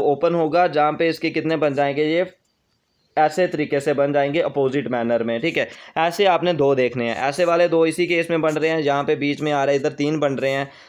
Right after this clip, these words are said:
तो ऐसे वाले दो इधर ही बन रहे हैं, बिल्कुल क्लियर। तो ऑप्शन नंबर D इस क्वेश्चन का राइट आंसर आपका आ जाएगा। तो जहाँ पे आपने मिरर इमेज बतानी है, ठीक है, जहाँ पे आपने क्या बतानी है,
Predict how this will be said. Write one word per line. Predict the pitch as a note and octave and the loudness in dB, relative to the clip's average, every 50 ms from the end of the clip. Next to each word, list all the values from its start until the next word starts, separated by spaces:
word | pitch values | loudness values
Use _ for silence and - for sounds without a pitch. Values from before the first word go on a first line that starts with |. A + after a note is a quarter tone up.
| _ - | _ 0
तो | D#3 | 2
ऐसे | D#3 D#3 D3+ - F#3+ | 4 4 4 2 2
वाले | F3 E3+ E3 E3+ E3 | 4 4 4 2 2
दो | D#3+ D#3 D3+ | 4 4 4
इधर | D3 C#3 D3 D3 | 4 2 2 0
ही | D#3 D#3+ | 0 0
बन | C#3+ D3 C#3 C#3 | 0 0 0 0
रहे | C3 C#3+ | 0 -2
हैं, | D#3 D3 | 0 0
बिल्कुल | C#3+ C3+ A#2 - D3+ C3+ | -2 -2 -2 -2 -4 -4
क्लियर। | - C3 B2 A#2+ A#2+ A#2+ | -2 -2 0 0 0 0
तो | A#2 C3+ | 0 0
ऑप्शन | C3 C3 C3 - D#3+ D3+ | 0 0 0 -2 -2 -2
नंबर | D3+ D3+ C#3+ D#3 C#3+ | -2 0 0 -2 0
D | B2+ D3+ D#3+ D#3+ | 0 0 0 0
इस | C#3+ C3 | 0 -2
क्वेश्चन | - - C3 B2 - C#3 C#3 | -2 -2 -2 0 0 -2 -2
का | C#3 C#3 | -2 0
राइट | C3 C3 B2+ C3 B2+ | 0 0 0 0 0
आंसर | C3+ B2+ B2 B2 - C#3+ B2+ | -2 -2 -2 -2 -2 0 0
आपका | B2+ A#2+ A#2+ - - E3+ F3+ F#3+ - - - - - - | 0 0 -2 -2 0 0 0 0 -2 -8 -14 -10 -4 0
आ | C#3+ C#3 C#3 | 2 2 2
जाएगा। | C3 A#2+ B2 A#2 A#2 A2+ A#2+ A#2 | 2 2 0 0 0 0 0 0
तो | - D3 | 0 -2
जहाँ | C3+ D3+ D#3+ E3+ | 0 0 0 0
पे | F3 E3 G3+ | 0 0 0
आपने | F#3 F3 - F#3 F#3 | 0 0 0 0 0
मिरर | F3+ E3+ D#3+ D#3+ E3 D#3 | 2 2 2 2 2 2
इमेज | D#3 D3 C3+ B2+ A#2+ | 2 0 0 0 0
बतानी | A2+ B2 B2 B2+ A#2+ A#2 A#2 A#2+ | 0 0 0 0 0 -2 -2 -2
है, | A#2+ B2 | -2 -2
ठीक | C#3 F3 D#3+ | -2 -2 0
है, | D#3 C#3 | 0 0
जहाँ | B2+ C#3 C#3+ D3 | 0 0 0 -2
पे | D3 E3 E3+ | 0 0 0
आपने | D#3 D3+ D3 D3+ D3+ | 0 0 0 -2 -2
क्या | - D#3+ D3+ D3 | 0 2 2 2
बतानी | D3+ D3+ D3+ C#3+ C3+ C3+ C#3+ D#3+ | 2 2 2 0 0 0 0 0
है, | F3+ G3+ G3 | 0 0 -2